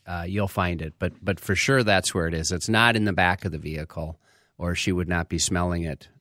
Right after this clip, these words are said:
uh, as she's driving.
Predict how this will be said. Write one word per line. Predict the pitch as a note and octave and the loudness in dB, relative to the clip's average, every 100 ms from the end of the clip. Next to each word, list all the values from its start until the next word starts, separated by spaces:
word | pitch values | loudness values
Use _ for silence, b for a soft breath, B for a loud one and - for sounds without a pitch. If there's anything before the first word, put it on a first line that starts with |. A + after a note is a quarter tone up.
| _ | _
uh, | E2 D#2+ | -8 -8
as | - E2+ | -6 -6
she's | - F2 D#2 - - b b b b b - | -6 -6 -6 -8 -10 b b b b b -2
driving. | G2 F#2 F#2 E2 D#2+ | 0 2 0 -2 -6